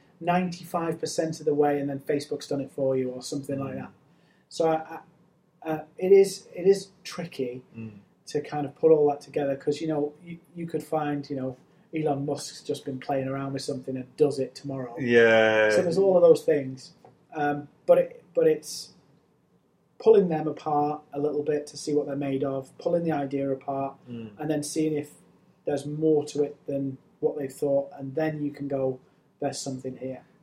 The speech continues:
Speaker 2: Yeah, I got you. So, <clears throat> are there key principles in marketing that everyone should consider? So, who is it for? Who are you serving?
Speaker 1: Yeah.
Speaker 2: Um, where are you serving them?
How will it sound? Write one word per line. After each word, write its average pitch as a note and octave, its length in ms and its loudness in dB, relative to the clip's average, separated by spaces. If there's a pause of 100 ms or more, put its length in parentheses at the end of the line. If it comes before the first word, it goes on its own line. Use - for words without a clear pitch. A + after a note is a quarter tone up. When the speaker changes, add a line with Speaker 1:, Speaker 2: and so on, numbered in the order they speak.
Speaker 2:
Yeah, G2 340 -2 (340)
I A2 120 0
got G#2 180 2
you. F#2+ 180 -6 (320)
So, E3+ 440 4 (280)
<clears throat> - 640 -10
are G3 80 6
there B3 160 12
key A3 260 -2
principles E3+ 580 -6
in G#2 80 -10
marketing G#2 380 -6
that G2+ 100 -6
everyone A2 220 -2
should - 140 -18
consider? G2 320 -8
So, G2 240 -4 (480)
who A#2+ 140 2
is G#2+ 100 -2
it - 140 -4
for? C#3+ 340 0
Who D#3+ 80 6
are D#3+ 40 10
you D3 180 6
serving? A2+ 460 -4 (280)
Speaker 1:
Yeah. E3 280 6
Speaker 2:
Um, G2 500 -6 (200)
where A#2 400 6
are C3 80 6
you C3 160 0
serving C3+ 340 0
them? E3+ 220 -8